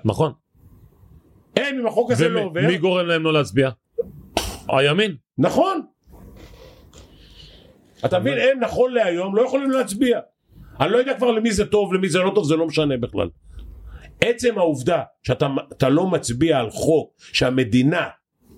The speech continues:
Speaker 2: צריכה אותו, מישהו צריך לשלם על זה. עכשיו, להגיד לך שישלמו על זה ביום ה-, ביום הבוחר?
Speaker 1: זה לא יקרה.
Speaker 2: אני לא בטוח.
Speaker 1: אני אומר לך בטוח שלא יקרה.
Speaker 2: אנחנו הולכים לאבדון ככה.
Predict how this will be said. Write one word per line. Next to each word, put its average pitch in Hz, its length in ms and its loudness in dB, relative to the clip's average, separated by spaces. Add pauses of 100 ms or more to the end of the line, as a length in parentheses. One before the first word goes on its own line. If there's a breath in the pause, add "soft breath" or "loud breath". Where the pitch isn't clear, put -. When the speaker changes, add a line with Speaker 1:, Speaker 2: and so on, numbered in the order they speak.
(160)
Speaker 2:
צריכה 135 640 0
אותו, 165 600 0 (840 soft breath)
מישהו 202 280 2
צריך 165 200 -2
לשלם 135 420 2
על 110 100 2
זה. 85 180 0 (380 loud breath)
עכשיו, 151 340 0
להגיד 143 400 2
לך 151 240 0 (480 loud breath)
שישלמו 147 840 2
על 175 120 2 (120)
זה 151 100 2
ביום 143 360 2
ה-, 139 60 0 (100)
ביום 143 360 2
הבוחר? 135 540 0 (200)
Speaker 1:
זה 123 140 2
לא 127 120 2
יקרה. 92 180 -8 (140)
Speaker 2:
אני 156 120 2
לא 175 80 4
בטוח. 120 600 0 (100)
Speaker 1:
אני 135 140 2
אומר 151 100 2
לך 131 80 0
בטוח 160 440 0 (160)
שלא 139 280 2
יקרה. 90 180 -4 (1400 loud breath)
Speaker 2:
אנחנו 156 220 2
הולכים 175 240 0
לאבדון 151 480 2
ככה. 95 260 -2